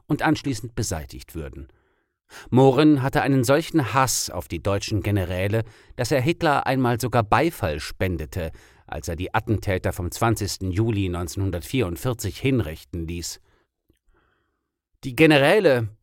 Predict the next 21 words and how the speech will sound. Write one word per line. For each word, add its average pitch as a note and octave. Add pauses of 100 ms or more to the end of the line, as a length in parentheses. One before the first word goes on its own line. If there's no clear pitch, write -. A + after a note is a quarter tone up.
(100)
sagte G#2+
Mohren G#2
verächtlich, - (480)
„haben C3+
Hitler D#3+
bei C3
all F#3+
seinen C3+
Abenteuern A#2+
unterstützt. - (680)
Sie G2+
sind G#2+
in G#2
Polen C#3
einmarschiert, A#2
haben E2
Frankreich A#2+
zerstört G2+
und F#2
Russland A2
verwüstet. G2